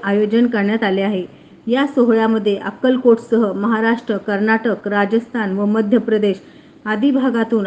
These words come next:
हजारो स्वामी भक्तांनी सहभाग नोंदविला आहे. त्या सर्व स्वामी भक्तांवर महाराजांची सदैव कृपा असो. दिलेल्या पत्त्यावर दिनांक वीस मे दोन हजार चोवीस पर्यंत प्रत्यक्ष पोस्टाने अथवा कुरिअरने आपल्या वह्या वाटवा-,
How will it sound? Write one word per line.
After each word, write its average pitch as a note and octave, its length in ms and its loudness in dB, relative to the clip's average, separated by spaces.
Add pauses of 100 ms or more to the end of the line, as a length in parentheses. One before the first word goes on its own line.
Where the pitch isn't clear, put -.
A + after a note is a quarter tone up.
(120)
हजारो A#3 400 4
स्वामी G#3+ 400 0
भक्तांनी A3 500 -2 (380)
सहभाग A3+ 440 0
नोंदविला G3+ 420 0
आहे. F#3+ 420 -4 (320)
त्या A3+ 160 -2
सर्व C#4+ 380 0
स्वामी A3 380 0
भक्तांवर A3 580 0
महाराजांची G#3+ 720 -2
सदैव G#3+ 440 -2
कृपा G3+ 340 -4
असो. F#3 340 -8 (580)
दिलेल्या B3+ 460 2
पत्त्यावर A3 600 -2 (120)
दिनांक A3+ 380 0
वीस A#3 400 0
मे B3+ 160 4
दोन G#3 240 0
हजार G#3+ 260 0
चोवीस G#3 440 -4
पर्यंत A3+ 400 0 (180)
प्रत्यक्ष B3+ 460 -4
पोस्टाने A#3 720 -2 (140)
अथवा G#3 280 -4
कुरिअरने G#3+ 640 0 (440)
आपल्या A#3 340 -2
वह्या A3+ 340 2
वाटवा-, G#3+ 420 -2